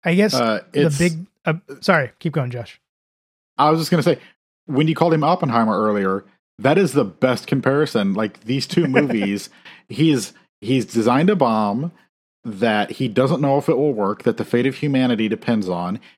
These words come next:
Speaker 2: and we keep seeing repeated shots of explosions that are these golden hued things superimposed on top of imagery of the cast.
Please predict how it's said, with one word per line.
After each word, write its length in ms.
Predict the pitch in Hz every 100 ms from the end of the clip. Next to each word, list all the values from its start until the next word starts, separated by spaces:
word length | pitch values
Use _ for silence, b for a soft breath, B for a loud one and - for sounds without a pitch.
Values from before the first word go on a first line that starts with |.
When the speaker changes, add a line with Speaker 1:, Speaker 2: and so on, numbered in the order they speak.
| _ -
Speaker 2:
and 260 | 127 123 110
we 140 | 117
keep 320 | - 143 147
seeing 340 | - 139 127 113
repeated 640 | 117 - - 131 131 117
shots 420 | - 113 110 -
of 140 | 113
explosions 840 | 107 - - 120 117 98 95 92 -
that 180 | 107
are 100 | 101
these 260 | 92 101 95
golden 460 | - 110 117 117 110
hued 380 | - 117 110
things 500 | - 104 95 95 98 B B B -
superimposed 840 | - 143 120 127 113 113 110 104 107
on 100 | 95
top 240 | 104 -
of 120 | 95
imagery 440 | 117 104 95 101 95
of 140 | 92
the 300 | 98 98 92 _
cast. 500 | - 101 - - -